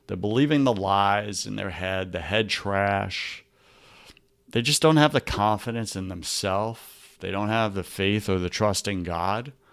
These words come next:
to believe that it's going to work out for them, that they can do it too. They're comparing themselves to others. They're feeling small and less than, so they're playing small and less than. Like,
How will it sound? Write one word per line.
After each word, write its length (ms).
to 100
believe 560
that 400
it's 180
going 260
to 60
work 240
out 220
for 120
them, 280
that 180
they 100
can 200
do 160
it 120
too. 340
They're 100
comparing 520
themselves 480
to 100
others. 420
They're 140
feeling 400
small 580
and 140
less 260
than, 300
so 140
they're 120
playing 420
small 460
and 120
less 260
than. 380
Like, 460